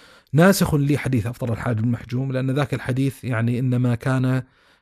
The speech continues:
في فتح مكة، والحديث ابن عباس في حجة الوداع. لكن المسألة طبعًا مسألة خلافية وطويلة الذيول، يعني ولست بصدد يعني مناقشة تفصيلية فيما يتعلق بالتفطير بالحجامة.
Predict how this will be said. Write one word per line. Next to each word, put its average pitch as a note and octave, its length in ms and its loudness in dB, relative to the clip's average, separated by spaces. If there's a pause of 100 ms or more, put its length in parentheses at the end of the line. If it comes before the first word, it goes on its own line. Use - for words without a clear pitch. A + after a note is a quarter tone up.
في A#2 680 0
فتح - 440 -4
مكة، B2+ 500 -2
والحديث B2 560 -2
ابن A#2 120 0
عباس B2 400 0
في B2 540 0 (160)
حجة B2+ 360 -4
الوداع. B2 560 0 (460)
لكن E3+ 280 2
المسألة E3+ 420 2
طبعًا D3 180 -2
مسألة D3+ 300 -2
خلافية C3 500 -2
وطويلة A#2+ 520 -2
الذيول، A2+ 380 0
يعني G2 220 -4
ولست A2+ 280 -4
بصدد A2+ 480 -4
يعني G#2 260 -2
مناقشة A#2 400 -4
تفصيلية B2+ 420 -4
فيما A#2+ 240 -2
يتعلق A#2 440 -4
بالتفطير C3 1400 -4
بالحجامة. G#2+ 920 0